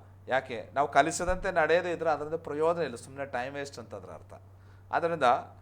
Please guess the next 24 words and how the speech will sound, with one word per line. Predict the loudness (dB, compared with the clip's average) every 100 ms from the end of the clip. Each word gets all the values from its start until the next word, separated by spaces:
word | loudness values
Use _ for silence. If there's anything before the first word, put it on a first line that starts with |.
| -6
ಯೇಸು | -2 -2 -2
ಕ್ರಿಸ್ತನು, | -6 0 0 2 -2 -4 -18 -20 -16 2
ಆ, | 6 8 8 4 -8 0
ಕಲಿಸಿದಂತೆ | 4 6 6 4 4 0 0 2
ಆತನು | 2 -2 -8
ನಡೆಯುತ್ತಾ | -6 -6 -8
ಇದ್ದನು. | -8 -12 -20 -20 -20 -20 -20 -20 -20 -20 -20 -16 -10
ಆ, | -10 -10 4 4
ಆತನು | 6 2
ಹೇಳ್ತಾ | 2 4
ಇದ್ದಾನೆ, | 4 4 2 -2 -10
"ನಾನು", | -2 6 10 8 6 -4 -14 -18 -12
ಈ | -10
"ನಾನು" | 0 6 6 6
ಎಂಬ | 0 0
ಪದಪ್ರಯೋಗವನ್ನೇ | 2 4 2 0 2 2 2 0 0 -2 -4 -6 -6
ಯೋಹಾನ | -4 0 0 -2
ಸುವಾರ್ತೆಯಲ್ಲಿ | -4 -4 -2 -8 -6
ಬಹಳ | -6 0 0
ನಾವು | 0 -6
ಕಾಣ್ತೇವೆ. | -8 -10 -14 -20 -18
ಅಂದ್ರೆ, | -8 -6 -6 -12 -20 -4
"ನಾನು | 4 4 6
ಮಾರ್ಗವಾಗಿದ್ದೇನೆ", | 6 6 6 4 2 -4 -8 -8 -12